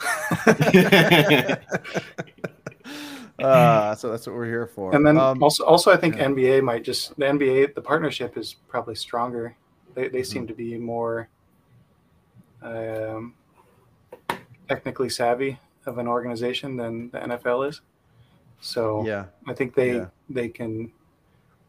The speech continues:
Speaker 3: I think, I, I think the stronger relationship just helps give confidence to Dapper to put more there.
Speaker 2: There's more personalities too.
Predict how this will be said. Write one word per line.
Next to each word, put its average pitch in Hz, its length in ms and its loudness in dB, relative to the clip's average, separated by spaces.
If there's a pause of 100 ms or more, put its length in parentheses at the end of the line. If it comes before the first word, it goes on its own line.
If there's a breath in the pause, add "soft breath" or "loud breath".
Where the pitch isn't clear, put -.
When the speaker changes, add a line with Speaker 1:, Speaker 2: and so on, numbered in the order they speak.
(340)
Speaker 3:
I - 40 -12
think, 131 140 -8
I, 120 120 -8 (140)
I 123 40 -10
think 123 180 -6
the 123 80 -4
stronger 127 320 2
relationship 117 580 -6
just - 260 -12 (840)
helps - 460 -10
give 117 240 -6
confidence 117 560 -10
to - 280 -10 (440)
Dapper 113 260 -6
to 110 80 -6
put - 240 -8
more 117 240 -4
there. 113 300 -6 (580)
Speaker 2:
There's 135 160 -12
more 185 140 -4
personalities 101 800 -2
too. 95 340 -6